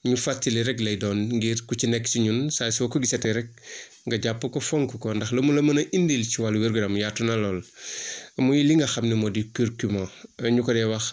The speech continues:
safran, di doomu ndey ki nga xam ne moo di jinjeer. Safran nag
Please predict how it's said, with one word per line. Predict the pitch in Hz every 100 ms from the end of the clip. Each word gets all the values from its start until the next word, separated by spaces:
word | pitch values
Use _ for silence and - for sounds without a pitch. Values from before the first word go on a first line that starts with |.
| - -
safran, | - - 113 - 107 98 - _ _ -
di | 113
doomu | 120 117 117
ndey | 117 113 120 120
ki | 123
nga | 113
xam | 107 110
ne | 104
moo | 101 101
di | 107 - _
jinjeer. | - 113 113 98 87 - - - - - - - _ 139
Safran | 185 185 175
nag | 190